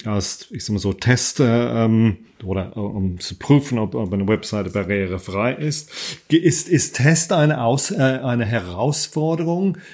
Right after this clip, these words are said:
wenn man, wenn, wenn man sein, sein, sein Webseite barrierefrei entwickelt hat? Ist das eine besondere Herausforderung, das zu testen, oder ist es mit dem Test und die sechzig Punkte oder fünfundsechzig Punkte getan, oder gibt es dann halt andere Herausforderungen, die man dann hat?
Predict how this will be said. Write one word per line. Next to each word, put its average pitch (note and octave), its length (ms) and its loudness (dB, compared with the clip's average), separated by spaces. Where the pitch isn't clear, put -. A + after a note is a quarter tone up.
wenn B2 180 4
man, B2+ 240 4
wenn, B2 280 2
wenn A#2+ 280 0
man A#2+ 260 2
sein, A2 300 2
sein, G#2+ 340 2
sein G#2 280 -2
Webseite G#2+ 320 0
barrierefrei G#2+ 840 0
entwickelt A#2+ 580 -2
hat? E3+ 360 -2
Ist C3 220 -2
das A#2+ 140 0
eine A#2+ 100 2
besondere B2+ 540 4
Herausforderung, B2 800 2
das G#2+ 220 -4
zu G#2 120 -6
testen, - 560 -2
oder C3 220 2
ist A#2+ 220 0
es A2 220 -2
mit C3+ 280 0
dem A#2 440 4
Test A#2+ 400 -2
und G#2 120 0
die G#2 60 0
sechzig A2 440 -2
Punkte A#2+ 260 0
oder G2 140 -2
fünfundsechzig G#2+ 640 -2
Punkte G#2+ 460 -2
getan, B2 760 2
oder C3 160 4
gibt - 200 0
es B2 100 0
dann B2+ 200 6
halt B2+ 340 2
andere A#2+ 400 4
Herausforderungen, F#2+ 960 -4
die F#2+ 120 -6
man F#2+ 220 -4
dann F#2 240 -6
hat? - 340 -14